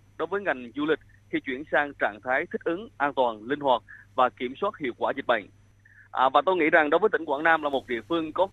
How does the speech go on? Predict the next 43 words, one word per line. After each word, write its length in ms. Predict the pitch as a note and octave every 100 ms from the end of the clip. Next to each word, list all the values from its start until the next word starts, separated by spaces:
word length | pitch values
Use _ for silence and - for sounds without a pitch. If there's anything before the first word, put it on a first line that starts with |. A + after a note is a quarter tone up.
| _
kinh 160 | F#3+ F3
nghiệm, 260 | D#3+ A#2+ G#2 - -
à, 240 | - A#2+ A#2+ A#2
và 100 | C#3 C#3+
việc 160 | C3
mở 140 | C3 D3
cửa 200 | C3+ C#3
đón 160 | E3 F#3
khách 240 | G#3+ -
quốc 120 | G#3+ -
tế 240 | F#3 F#3 A3 D3
sẽ 140 | B2
góp 140 | D#3 A3+
phần, 380 | E3 C3 A#2+ A#2 - - -
à, 140 | A2+
để 140 | A#2+ C#3
hoạt 160 | D#3
động 160 | B2+ A#2
du 60 | D3
lịch 120 | C3+ _
có 120 | - D3+
thể 60 | B2
từng 200 | D3+ C3
bước 180 | D3 A3+
được 120 | D3 -
phục 120 | -
hồi. 260 | C3 A#2+ G#2 _ _ _ _ _ _ _ _
Và 120 | C3+
thời 100 | E3 E3
gian 100 | F3+
gần 140 | D3+
đây 160 | E3+ F3
thì 60 | C#3+
tỉnh 140 | C#3 D#3
Quảng 180 | C#3+ D#3+
Nam 200 | D#3+ D3
cũng 180 | B2
đã 120 | A#2 A#2
có 140 | G3
những 240 | E3 B2+
bước 120 | F#3+ A#3+
chuẩn 180 | C#3+
bị 100 | D3+